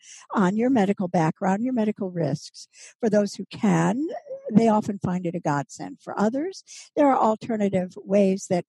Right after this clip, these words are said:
that can help them. I'm, I'm so far removed from menopause at this point. It was decades ago, and, you know, senior memory.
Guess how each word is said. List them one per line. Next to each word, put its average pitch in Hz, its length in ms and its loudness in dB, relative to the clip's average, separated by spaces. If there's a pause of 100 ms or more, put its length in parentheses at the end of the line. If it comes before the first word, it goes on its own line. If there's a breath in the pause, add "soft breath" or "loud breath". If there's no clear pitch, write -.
(120)
that 202 160 4 (100)
can 190 160 -4
help 165 300 -4
them. 156 260 -4 (400 loud breath)
I'm, 220 480 2 (440)
I'm 214 160 2
so 226 200 2
far 233 300 2
removed 214 400 -4
from 190 120 -8
menopause 196 580 0
at - 160 -8
this 226 180 -4
point. 180 320 -6
It 190 100 -4
was 170 160 -8
decades 185 440 -2
ago, 165 320 0
and, 175 100 -6
you 170 80 -6
know, 160 160 -6
senior 170 460 -8
memory. 170 500 -4